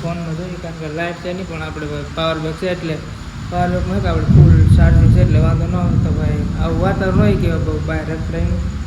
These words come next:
હવે કેટલી રાતની ઊંઘ હતી હું કાશ પૂરી કરી લઈ. કારણ કે સવારમાં પાછું કે ભાઈ બાજરી લેણવા જવાનું હતું પણ એ તો હવે કદાચ એટલા વરસાદના કારણે રહે બંધ. હાલો હે કે ભાઈ અમને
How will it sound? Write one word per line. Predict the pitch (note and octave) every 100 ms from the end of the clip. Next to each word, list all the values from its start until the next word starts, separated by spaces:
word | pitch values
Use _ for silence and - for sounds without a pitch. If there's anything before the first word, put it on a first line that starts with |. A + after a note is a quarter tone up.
| - - - - - E3
હવે | E3 F3
કેટલી | F#3+ F#3 F3
રાતની | F3+ E3+ E3 D#3+ D#3 D#3+
ઊંઘ | E3+ E3
હતી | E3+ E3 D#3+
હું | D#3+ D#3+
કાશ | D#3+ D3+ -
પૂરી | E3+ D#3+ D3+
કરી | E3+ E3
લઈ. | D3
કારણ | D#3 D3+
કે | D3+
સવારમાં | E3+ E3+ E3 D#3+
પાછું | D#3+ F#3+ F3
કે | D#3+
ભાઈ | D3+ D#3
બાજરી | D#3+ D#3 D3+
લેણવા | D#3 D3+ D#3+
જવાનું | F3+ F3+ F3+
હતું | F3
પણ | E3 D#3 -
એ | D#3+
તો | D#3
હવે | D#3 D#3
કદાચ | D3+
એટલા | D3+ E3 E3+
વરસાદના | F3 E3+ E3+ E3
કારણે | E3 D#3+ D3+
રહે | D3+ D#3
બંધ. | E3+ F3+ F3+ - - - - - -
હાલો | E3 F#3 G3
હે | F3+
કે | D#3
ભાઈ | D#3
અમને | D3+